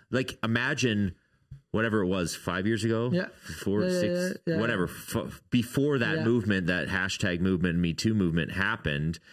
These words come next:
Speaker 1: and if you says, "Oh, yeah, yeah, Me Too,"
Speaker 2: Yeah.
Speaker 1: everyone would be like, "What are you talking
Speaker 2: Yeah,
Speaker 1: about?"
Speaker 2: maybe, maybe a third one is like, "Oh, it feels like two thousand and seven, two thousand and eight all over again." Like, there's
Speaker 1: Yeah, the
Speaker 2: enough,
Speaker 1: stock
Speaker 2: like,
Speaker 1: market
Speaker 2: you know, yeah,
Speaker 1: crash,
Speaker 2: yeah,
Speaker 1: and,
Speaker 2: yeah,
Speaker 1: like,
Speaker 2: yeah.
Speaker 1: everyone just sort of, like,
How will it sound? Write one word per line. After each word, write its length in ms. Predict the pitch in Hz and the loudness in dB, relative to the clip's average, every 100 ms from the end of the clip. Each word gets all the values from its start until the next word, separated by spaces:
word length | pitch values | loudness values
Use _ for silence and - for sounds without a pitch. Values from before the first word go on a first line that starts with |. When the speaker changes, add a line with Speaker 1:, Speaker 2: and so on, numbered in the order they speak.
| - - _ | -20 -20 _
Speaker 1:
and 80 | 98 | -4
if 80 | 92 | 0
you 60 | 98 | 0
says, 240 | 101 90 | 0 0
"Oh, 80 | 135 | 0
yeah, 200 | 135 120 | 0 0
yeah, 140 | 107 110 | 0 0
Me 140 | 107 | 0
Too," 420 | 101 131 120 78 78 | 0 0 2 0 0
Speaker 2:
Yeah. 220 | 196 180 - _ | 0 -2 -8 _
Speaker 1:
everyone 260 | 104 113 101 | -2 0 0
would 60 | |
be 40 | 98 | 0
like, 200 | 80 - _ _ | -2 -6 _ _
"What 120 | - | -6
are 40 | 120 | -4
you 60 | |
talking 340 | 143 80 95 123 | -4 -4 -4 -2
Speaker 2:
Yeah, 180 | 208 156 | -2 0
Speaker 1:
about?" 40 | |
Speaker 2:
maybe, 200 | 180 190 | 0 2
maybe 260 | 190 190 190 | 2 2 0
a 40 | 180 | 0
third 260 | 190 175 | 0 0
one 160 | 175 165 | 0 0
is 140 | 147 | 0
like, 180 | 165 - | -2 -4
"Oh, 140 | 190 170 | -2 -2
it 120 | 120 | 0
feels 340 | 190 175 156 | 0 0 0
like 200 | 156 - | -2 -2
two 200 | - 156 | 0 2
thousand 400 | 139 147 143 139 | 2 -2 -2 0
and 120 | 139 | 0
seven, 380 | - 151 123 143 | 0 -2 0 0
two 180 | - 143 | 0 0
thousand 380 | 135 135 127 139 | 0 0 0 0
and 120 | 139 | 2
eight 200 | 135 139 | 0 0
all 220 | 127 127 | 0 0
over 260 | 123 98 90 | -2 -4 -6
again." 240 | - 101 - _ _ _ _ _ _ - | -10 -14 -16 _ _ _ _ _ _ -4
Like, 220 | 160 156 | -2 0
there's 180 | 160 156 | 0 2
Speaker 1:
Yeah, 200 | 175 175 | 2 2
the 40 | |
Speaker 2:
enough, 240 | 175 180 170 | 0 -4 -2
Speaker 1:
stock 140 | 165 | -2
Speaker 2:
like, 120 | 156 | 0
Speaker 1:
market 160 | 165 160 | 0 2
Speaker 2:
you 60 | |
know, 80 | 151 | 2
yeah, 60 | 135 | 0
Speaker 1:
crash, 280 | 127 123 120 | 0 0 0
Speaker 2:
yeah, 40 | 143 | 0
Speaker 1:
and, 100 | 143 | 0
Speaker 2:
yeah, 60 | |
Speaker 1:
like, 140 | 135 135 | -2 0
Speaker 2:
yeah. 80 | |
Speaker 1:
everyone 280 | 127 190 190 | 0 2 2
just 120 | 131 131 | 0 0
sort 100 | 113 | 0
of, 60 | |
like, 220 | 98 82 | 0 -2